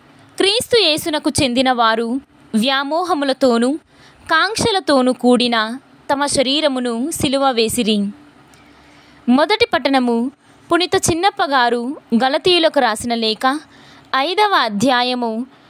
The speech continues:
పద్దెనిమిదవ వచనము నుండి ఇరవై ఐదవ వచనం వరకు.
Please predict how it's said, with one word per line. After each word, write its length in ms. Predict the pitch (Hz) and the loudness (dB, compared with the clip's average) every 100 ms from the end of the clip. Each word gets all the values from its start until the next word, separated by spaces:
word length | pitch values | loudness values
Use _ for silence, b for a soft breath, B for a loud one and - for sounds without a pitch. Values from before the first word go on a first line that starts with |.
| B - | B -2
పద్దెనిమిదవ 720 | 285 233 381 392 403 359 285 | -2 0 0 0 -2 -2 -2
వచనము 320 | 240 277 262 | -2 -4 -4
నుండి 480 | 254 247 233 233 277 - - | -4 -4 -2 -2 -2 -6 -2
ఇరవై 320 | 247 262 294 - | 0 0 -2 -2
ఐదవ 420 | 233 240 240 220 | -2 0 -2 -2
వచనం 320 | 208 233 220 | -2 -4 0
వరకు. 480 | 220 214 - 202 | 0 2 0 0